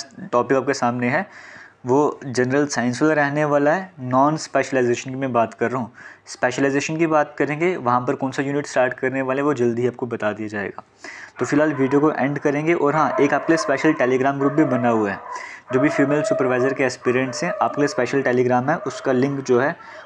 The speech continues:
वो भी आपको वीडियो के कमेंट सेक्शन में मिलेगा, वहाँ पे जाके वो ग्रुप ज्वाइन कीजिएगा। हालांकि वहाँ पर मैं भी ज़्यादा एक्टिव नहीं रह पा रहा हूँ, लेकिन हाँ, आने वाले दिनों में, जैसे पहले चैट सेक्शन वहाँ पे on करा जाता था,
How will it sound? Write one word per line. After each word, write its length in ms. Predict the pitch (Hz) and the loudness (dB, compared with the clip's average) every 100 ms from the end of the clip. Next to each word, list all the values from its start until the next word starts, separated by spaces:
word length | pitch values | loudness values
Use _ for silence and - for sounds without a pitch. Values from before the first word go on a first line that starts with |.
| 123 | 0
वो 100 | 131 | 2
भी 100 | 147 | 2
आपको 200 | - 147 | 2 2
वीडियो 300 | 127 127 135 | 2 4 2
के 80 | 143 | 2
कमेंट 360 | 127 135 135 | -2 -4 -4
सेक्शन 260 | - 127 139 | -6 -6 -6
में 100 | 139 | -6
मिलेगा, 340 | 131 139 143 | -2 0 2
वहाँ 220 | 120 120 127 | 2 0 0
पे 80 | |
जाके 260 | 127 127 131 | 0 0 2
वो 120 | 131 | 0
ग्रुप 240 | 135 131 120 | 2 0 2
ज्वाइन 220 | 117 131 | 0 0
कीजिएगा। 460 | 139 131 139 180 190 - - - - - | 2 4 4 0 -4 -12 -12 -12 -8 -2
हालांकि 300 | 127 143 147 | 0 2 2
वहाँ 160 | 131 | 2
पर 120 | 127 147 | 0 -2
मैं 140 | 147 | 0
भी 60 | 147 | 0
ज़्यादा 200 | 135 139 | 2 0
एक्टिव 260 | - 143 | 0 -2
नहीं 140 | 156 156 | 2 2
रह 120 | 139 | 2
पा 160 | 135 | 2
रहा 100 | 135 | 0
हूँ, 80 | 147 | 2
लेकिन 240 | 135 147 151 | 0 2 0
हाँ, 140 | 139 | 0
आने 200 | - 131 | 0 2
वाले 140 | 139 143 | 2 2
दिनों 220 | 131 131 | 2 0
में, 140 | 143 | 0
जैसे 200 | 135 131 | 0 0
पहले 240 | 127 127 135 | 2 2 2
चैट 240 | 135 123 | 2 0
सेक्शन 240 | 135 127 135 | 0 -4 -2
वहाँ 120 | 127 | 0
पे 100 | 135 | 0
on 200 | 135 131 | 0 0
करा 140 | 135 | 2
जाता 240 | 127 123 120 | 2 2 0
था, 200 | 104 | -2